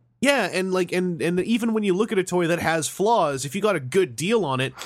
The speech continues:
something about it, I've had this happen multiple times when I got, like, a good deal on, like, a third-party piece that is not as good as some of the better ones, but I'm like, "I know this thing ain't perfect, but for the price I got for it,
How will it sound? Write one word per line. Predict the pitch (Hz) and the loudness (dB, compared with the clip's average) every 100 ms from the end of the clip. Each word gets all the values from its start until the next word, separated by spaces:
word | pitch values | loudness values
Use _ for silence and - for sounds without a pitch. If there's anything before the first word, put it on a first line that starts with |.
| - - - | -14 -14 -10
something | - - 233 247 220 | -4 0 0 0 -2
about | 147 131 185 | 0 2 2
it, | 170 - | 0 -2
I've | 165 | 0
had | 180 226 | 2 0
this | 208 | 2
happen | 185 185 165 | 0 0 0
multiple | 143 165 151 | -2 -2 -6
times | 135 151 175 123 | -2 0 0 -2
when | 120 | -2
I | |
got, | 127 | -2
like, | 120 131 | -2 -2
a | |
good | 127 - 151 135 | -2 0 -2 0
deal | 127 135 147 156 - - | 0 2 0 -2 -8 -6
on, | 123 | -2
like, | 123 123 | -2 -2
a | |
third-party | 123 226 - 170 139 | 0 0 2 -2 -2
piece | 139 131 | -2 -2
that | - 123 | -2 -2
is | 147 | -4
not | 214 285 | 0 2
as | 185 | 2
good | 135 127 | 0 -2
as | 113 | -2
some | 135 117 | -2 -2
of | |
the | 107 | -2
better | 110 104 | -2 -2
ones, | 98 101 | -4 -6
but | - 131 | -4 -2
I'm | 139 | 0
like, | 143 131 - - - - | -2 -4 -12 -20 -8 -2
"I | 226 | 0
know | 285 320 | 2 0
this | 277 | 0
thing | 247 254 | -2 -2
ain't | 247 220 | -2 -2
perfect, | 294 294 208 147 | -2 0 0 0
but | 190 196 | -2 -2
for | 202 | -4
the | 196 | -4
price | - 285 247 | -2 0 0
I | |
got | 202 220 269 | 2 2 2
for | - 208 | 0 2
it, | 175 | 2